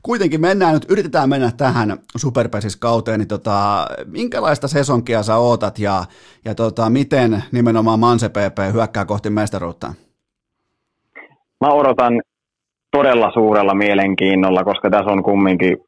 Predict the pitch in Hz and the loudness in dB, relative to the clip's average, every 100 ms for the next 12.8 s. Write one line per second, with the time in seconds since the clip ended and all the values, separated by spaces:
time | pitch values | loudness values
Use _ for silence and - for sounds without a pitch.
0 | _ - 101 101 101 101 98 104 101 113 | _ -2 2 2 4 2 0 0 0 2
1 | 104 92 90 92 87 - 90 87 87 87 | 0 0 0 0 -2 -2 0 2 2 2
2 | 85 90 90 92 98 92 87 90 92 90 | 0 -2 -2 -2 0 0 2 2 2 2
3 | 90 87 87 85 - - 90 87 87 87 | 2 2 2 0 -2 -2 0 2 2 2
4 | 101 98 104 92 92 90 - _ _ _ | 0 0 0 2 2 0 -4 _ _ _
5 | _ _ _ _ _ _ - 143 175 151 | _ _ _ _ _ _ -2 0 2 2
6 | 143 139 143 190 185 156 120 113 117 110 | 4 4 4 4 4 4 2 4 2 2
7 | 113 98 - 107 101 98 95 104 95 - | 0 0 0 2 4 4 2 0 0 -2
8 | - 107 110 - - 98 - 98 - 98 | -2 2 2 0 0 2 2 0 2 2
9 | 95 95 92 101 110 101 98 92 90 101 | 4 4 2 2 2 2 2 2 2 2
10 | - - 90 - 85 85 85 85 90 - | 0 0 2 2 2 0 0 0 -2 0
11 | 98 92 104 104 101 87 82 82 76 - | 0 2 2 2 4 2 2 2 0 0
12 | 87 87 87 95 90 87 82 | 0 0 2 2 2 2 0